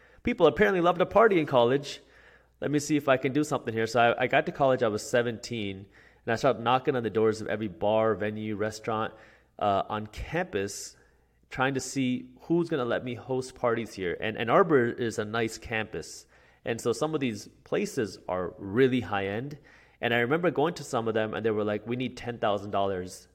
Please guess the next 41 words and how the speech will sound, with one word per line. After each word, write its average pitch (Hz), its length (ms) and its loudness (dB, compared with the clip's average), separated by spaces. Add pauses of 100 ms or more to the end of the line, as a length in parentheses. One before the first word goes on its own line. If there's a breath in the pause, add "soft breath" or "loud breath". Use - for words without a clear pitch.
(140)
as 101 120 -4
a 98 60 -6
deposit 101 640 0
for - 120 -4
you 107 60 -2
to 104 60 -8
host 101 240 -4
a 104 40 -8
party 139 280 0
here." 98 260 -2 (340 loud breath)
Now 139 140 6
I'm 208 80 2
seventeen. 139 760 0 (320 loud breath)
I 165 160 2
was 135 100 0
like, 104 200 -2 (180)
<laughs> - 80 -18
"Uh, 143 500 4 (120)
that's 160 200 0
not 131 220 2
gonna 127 200 0
work." 147 220 4
But 175 100 4
I 202 60 4
kept 185 240 2
going 160 300 4
because, 120 400 0
you 135 80 -4
know, 110 100 0
I 110 40 2
was 110 240 -6 (440 loud breath)
just, 127 160 -6
like, 110 160 2
this - 400 -4 (260)
random 113 300 -2
college 113 400 2
kid 113 120 -6
trying 107 140 -4
to 101 60 -6
figure 110 280 2
out 98 180 2